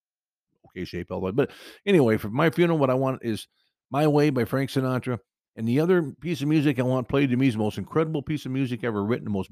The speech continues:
beautiful music ever done. Beethoven's Ninth Symphony, the fourth movement,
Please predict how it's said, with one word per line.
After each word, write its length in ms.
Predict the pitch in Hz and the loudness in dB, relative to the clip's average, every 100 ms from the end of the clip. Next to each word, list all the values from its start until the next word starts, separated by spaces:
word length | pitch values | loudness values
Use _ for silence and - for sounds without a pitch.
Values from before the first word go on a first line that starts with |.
| 98 | -6
beautiful 480 | 123 185 - 120 98 - | 0 2 2 0 -2 -6
music 360 | 104 98 101 92 | -4 -2 -2 -6
ever 160 | 95 | -8
done. 300 | 92 92 92 - _ _ - | -6 -4 -4 -8 _ _ -4
Beethoven's 680 | 151 147 151 139 139 123 - | -2 2 2 4 0 -2 -8
Ninth 300 | 98 123 139 | -6 -4 -4
Symphony, 420 | - 131 113 123 | -6 -6 -4 -4
the 160 | 110 104 | -4 -8
fourth 300 | - 113 120 117 | -6 -4 -4 -2
movement, 320 | 110 104 | -2 -2